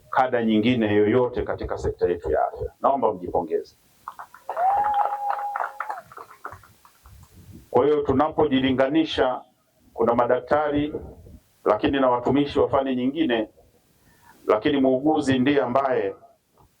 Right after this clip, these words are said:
anatumia muda wake mwingi sana katika kukaa na wagonjwa. Kwa mantiki hii, napenda kutoa wito kwa jamii kutambua kwamba ninyi wauguzi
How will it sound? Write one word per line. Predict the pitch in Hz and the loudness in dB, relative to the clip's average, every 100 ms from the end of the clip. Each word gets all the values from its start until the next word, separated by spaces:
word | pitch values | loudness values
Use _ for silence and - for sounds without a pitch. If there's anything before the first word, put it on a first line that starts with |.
| _ _ - | _ _ -2
anatumia | 104 113 113 131 131 127 | 0 0 0 2 2 2
muda | 120 117 | 2 2
wake | 127 127 113 | 0 0 -4
mwingi | 101 139 135 113 110 | -2 0 0 -4 -2
sana | 139 113 92 87 _ _ _ _ _ - | 0 0 -4 -8 _ _ _ _ _ -2
katika | 107 127 - 110 101 101 - - _ | 0 0 2 0 0 -4 -12 -20 _
kukaa | - 95 117 107 | -2 2 2 0
na | 98 | -2
wagonjwa. | 90 87 90 80 - - _ _ _ - - _ | -2 -2 -2 -2 -12 -18 _ _ _ -20 -20 _
Kwa | - 120 | 0 2
mantiki | 147 143 139 143 | 2 0 2 4
hii, | 151 151 151 | 4 2 2
napenda | 131 131 139 131 | 0 0 -2 -2
kutoa | 135 143 131 | -2 0 0
wito | 123 135 131 135 123 - _ | 0 -4 -2 -2 -2 -6 _
kwa | - 110 | -4 0
jamii | 110 113 117 - _ _ _ _ _ _ _ _ _ - - - | 0 0 -2 -4 _ _ _ _ _ _ _ _ _ -20 -20 -4
kutambua | - 123 117 127 143 | -2 2 2 2 0
kwamba | - 147 147 139 139 - - - _ - - _ _ - | 2 0 2 2 0 -2 -18 -20 _ -20 -20 _ _ 2
ninyi | 127 151 151 | 2 4 2
wauguzi | 139 139 143 156 143 147 151 143 - | 2 2 2 2 2 2 2 0 -10